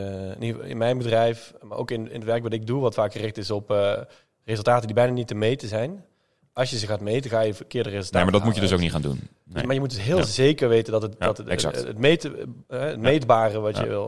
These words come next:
Speaker 1: eh,
Speaker 2: Ja, maar ik
Speaker 1: dat
Speaker 2: ga ook, ik,
Speaker 1: hoort
Speaker 2: ik,
Speaker 1: bij
Speaker 2: ik
Speaker 1: het halen
Speaker 2: zet niet
Speaker 1: van
Speaker 2: op
Speaker 1: je doel.
Speaker 2: alles, zet ik K P I's. Want
Speaker 1: Hoe
Speaker 2: ik
Speaker 1: zet je, dat, want dat is dan wel interessant, is hoe bepaal je dan, hè, of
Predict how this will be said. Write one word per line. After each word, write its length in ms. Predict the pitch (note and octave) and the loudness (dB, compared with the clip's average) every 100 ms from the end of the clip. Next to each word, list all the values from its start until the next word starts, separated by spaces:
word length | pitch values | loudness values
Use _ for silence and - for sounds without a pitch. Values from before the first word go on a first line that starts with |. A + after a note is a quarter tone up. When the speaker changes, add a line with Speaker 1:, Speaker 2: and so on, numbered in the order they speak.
| B2+ | -6
Speaker 1:
eh, 60 | B2+ | -6
Speaker 2:
Ja, 80 | - | 0
maar 100 | F#2 | 2
ik 60 | - | 4
Speaker 1:
dat 100 | - | 6
Speaker 2:
ga 100 | - | 6
ook, 200 | - G#2+ | 6 4
ik, 100 | C3 | 6
Speaker 1:
hoort 180 | D3+ D#3+ | 6 6
Speaker 2:
ik, 20 | |
Speaker 1:
bij 100 | B2 | 6
Speaker 2:
ik 60 | A2+ | 6
Speaker 1:
het 20 | |
halen 40 | |
Speaker 2:
zet 120 | A#2 A#2 | 6 6
niet 140 | B2 | 6
Speaker 1:
van 80 | G#2+ | 4
Speaker 2:
op 60 | |
Speaker 1:
je 60 | G2 | 4
doel. 100 | A2+ | 6
Speaker 2:
alles, 280 | A#2 G2 - | 6 4 2
zet 180 | - F2+ | 2 0
ik 80 | F2+ | 2
K 180 | E2+ | -2
P 40 | D2 | -2
I's. 80 | D2+ | -4
Want 300 | A1+ - - | -6 -10 -2
Speaker 1:
Hoe 140 | - | 0
Speaker 2:
ik 60 | - | 6
Speaker 1:
zet 180 | F#3 | 6
je, 220 | E3+ D3+ B2+ | 4 -2 -2
dat, 160 | D3 | -2
want 120 | D3 | -2
dat 100 | D3+ | -2
is 60 | C#3 | -2
dan 100 | G#2 | -2
wel 100 | F#2+ | 0
interessant, 500 | A2+ - B2 A2 A2+ | -2 0 0 0 -2
is 180 | A2 - | -8 -8
hoe 160 | A2+ A#2 | -4 -2
bepaal 380 | B2+ B2+ B2 C3+ | 2 4 6 6
je 80 | A#2 | 4
dan, 220 | G#2+ D#3 | 2 2
hè, 180 | A2+ | 0
of 120 | C3+ | 0